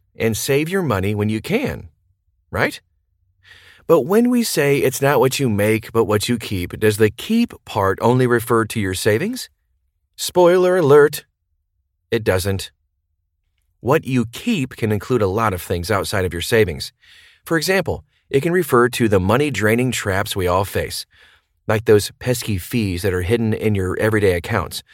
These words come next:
transactions, and retirement. And some of those fees are ticking time bombs, which is why it's so important to deal with them right away. Plus, these fees are not only costing you money right now,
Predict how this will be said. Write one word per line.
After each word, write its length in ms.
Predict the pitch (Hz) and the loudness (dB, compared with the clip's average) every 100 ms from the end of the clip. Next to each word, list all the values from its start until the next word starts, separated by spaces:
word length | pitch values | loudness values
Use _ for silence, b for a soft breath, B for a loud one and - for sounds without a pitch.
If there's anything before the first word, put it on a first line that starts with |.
| b | b
transactions, 760 | - 104 90 110 110 85 71 - | -2 0 2 0 0 -4 -8 -6
and 120 | 107 | -2
retirement. 600 | 107 101 127 120 78 - - _ B B B - | -2 -2 0 0 -2 -8 -18 _ B B B -2
And 400 | 196 165 175 175 - _ - | 2 2 0 -6 -12 _ -6
some 200 | - 131 | 2 4
of 60 | |
those 200 | 123 117 | 6 4
fees 320 | - 131 147 127 | 0 -2 0 0
are 100 | 98 | 0
ticking 400 | - 123 123 107 | -2 0 0 0
time 340 | 131 135 104 | 0 2 2
bombs, 480 | 98 85 69 - - B B B - | 0 -2 -6 -10 -12 B B B -2
which 160 | 131 143 | 0 0
is 120 | 123 | 2
why 160 | 131 | 2
it's 180 | 139 123 | 2 0
so 180 | - 143 | 2 2
important 420 | 151 123 127 120 | 2 0 0 0
to 60 | 113 | -4
deal 260 | 92 113 113 | -2 0 4
with 140 | 107 | 2
them 200 | 117 104 | 2 0
right 200 | 85 95 | 0 0
away. 300 | 92 78 57 - _ _ _ _ | 0 -2 -8 -16 _ _ _ _
Plus, 380 | - 160 131 - b b b | 0 2 2 0 b b b
these 200 | 127 160 | -4 -4
fees 340 | - 139 143 135 | -2 -2 0 0
are 100 | 113 | 2
not 260 | 107 131 127 | 2 0 0
only 260 | 123 113 | 0 0
costing 420 | 110 131 127 123 | 0 -2 0 0
you 140 | 107 104 | 0 2
money 260 | 101 104 | 2 2
right 260 | 92 87 78 | 0 -2 -2
now, 420 | 127 208 110 - | -2 -2 -6 -14